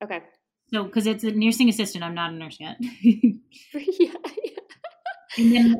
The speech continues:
Speaker 1: Um, the nanny job, is it on the books? Just curious.
Speaker 2: No, I just started doing it. I, I've been a nanny for years, though, and it was on the books, but this one is not.
Speaker 1: Okay,
Speaker 2: I
Speaker 1: so
Speaker 2: don't
Speaker 1: that will be nice.
Speaker 2: I don't think I'm going to. Do you think I'm gonna get, do you think tax people are listening right now?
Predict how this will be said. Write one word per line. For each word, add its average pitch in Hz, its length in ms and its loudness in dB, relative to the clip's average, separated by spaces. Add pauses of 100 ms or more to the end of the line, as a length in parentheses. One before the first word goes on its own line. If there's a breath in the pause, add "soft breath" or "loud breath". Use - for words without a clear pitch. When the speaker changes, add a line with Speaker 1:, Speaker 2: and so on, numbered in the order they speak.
Speaker 1:
Um, 277 580 2
the 302 120 4
nanny 311 300 4
job, 240 220 2
is 247 120 0
it 302 60 -2
on 415 120 0
the 440 80 0
books? - 460 -4
Just 220 200 -12
curious. - 480 -10 (600)
Speaker 2:
No, 202 200 0
I 180 100 0
just 220 300 -4
started 294 260 -2
doing 190 200 -4
it. 196 120 -4
I, 202 200 -2 (200)
I've 196 120 -6
been 254 100 0
a 359 60 0
nanny 208 260 2
for 196 80 -6
years, 175 220 -4
though, 180 100 -6
and 170 100 -8
it 160 140 -14
was 160 240 -10
on 151 140 -12
the 156 80 -12
books, - 260 -18
but 160 100 -16
this 175 160 -12
one 233 140 0
is 202 160 -4
not. 165 220 -12 (840)
Speaker 1:
Okay, 226 80 -6
Speaker 2:
I 196 40 -6
Speaker 1:
so 202 100 -6
Speaker 2:
don't 233 140 -2
Speaker 1:
that 196 180 -8
will 262 80 -8
be 302 140 -10
nice. 147 580 -16 (360)
Speaker 2:
I 202 60 -4
don't 247 100 0
think 320 100 0
I'm 320 120 0
going 180 280 -10
to. 156 100 -14
Do - 880 -18
you - 0 -
think 214 120 -2
I'm 240 80 4
gonna 233 140 2
get, 202 360 -6 (760)
do 202 80 -10
you - 20 -10
think 208 200 -6
tax 175 240 -8
people 214 240 -10
are 208 120 -10
listening 214 340 -8
right 220 100 -2
now? 233 240 -4